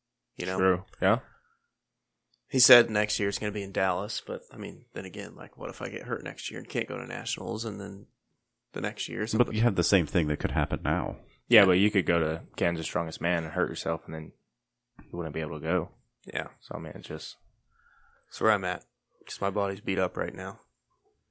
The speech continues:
Speaker 3: So, uh, so what are you, what are your aspirations? What'd you go to school for? Or,
Speaker 2: Uh,
Speaker 3: uh, college,
Speaker 2: went,
Speaker 3: Sterling College?
Speaker 2: went to school for a criminal justice degree. I really, to be honest, I went to school to play football.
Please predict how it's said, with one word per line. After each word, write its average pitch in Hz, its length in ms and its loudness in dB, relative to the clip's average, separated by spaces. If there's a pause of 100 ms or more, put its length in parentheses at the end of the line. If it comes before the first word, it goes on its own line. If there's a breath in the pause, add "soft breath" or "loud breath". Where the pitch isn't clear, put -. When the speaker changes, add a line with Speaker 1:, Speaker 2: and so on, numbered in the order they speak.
(440 soft breath)
Speaker 3:
So, 92 300 10
uh, 78 420 6
so 95 220 8
what 95 220 10
are 104 60 12
you, 95 140 6
what 95 160 8
are 95 40 12
your 82 140 12
aspirations? 85 520 8
What'd 76 160 6
you 82 60 4
go 78 100 4
to 73 80 4
school 90 220 4
for? 73 280 0 (280)
Or, 110 60 6
Speaker 2:
Uh, 110 40 8
Speaker 3:
uh, 101 280 8
college, 95 60 4
Speaker 2:
went, 80 300 8
Speaker 3:
Sterling 80 280 2
College? 78 180 4
Speaker 2:
went 117 100 6
to 107 60 0
school 113 240 6
for 92 280 4
a 85 260 4
criminal 104 260 2
justice 95 380 2
degree. 82 360 0 (180)
I 95 80 0
really, 95 420 4 (1200)
to 101 100 -4
be 95 80 2
honest, 90 300 2
I 82 60 6
went 87 180 0
to 78 160 0
school 82 300 -2
to 76 100 -2
play 80 240 -2
football. 80 560 0